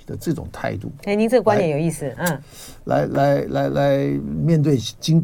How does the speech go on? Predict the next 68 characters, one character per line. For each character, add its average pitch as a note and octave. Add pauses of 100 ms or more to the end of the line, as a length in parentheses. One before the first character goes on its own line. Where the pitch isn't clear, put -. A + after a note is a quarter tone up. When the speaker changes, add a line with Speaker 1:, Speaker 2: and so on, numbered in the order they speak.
Speaker 1:
当 E3
前 C#3
的 B2
这 B2+
个 B2
情 G2+
况。 A2
所 A3
以 A#3+
说， A3
你 D#3+
看， E3
他 -
跑 C#3
到 D3
美 A#2+
国 G2
去， C#3+
哎 C3+
呀， C3+
跟 F#3
这 -
个， E3+ (460)
跟 F#3+
这 G#3
个 G3
拜 G3
登 G3
啊， G3+
这 G2+
个， -
这 -
个， C#3+ (520)
呃， - (480)
一， - (260)
一 G#3+
拉 G3+
一 G#3+
唱， G3+ (580)
啊， B2
这 D3+
个， E3 (360)
这 C#4
个， E3 (760)
把 D3
这 F3+
老 D3
共 G#3+
的 G3+
那 G#3
一 -
块 E3
呢， A#2
是 F3 (160)
完 F3
全 D3+
没 C#3
放 C#3+
在 B2
眼 G#2+
里。 C3+ (280)
Speaker 2:
嗯。 F3
Speaker 1:
啊， B2
意 A#3
思 A3
就 A3
是 -
说， G#3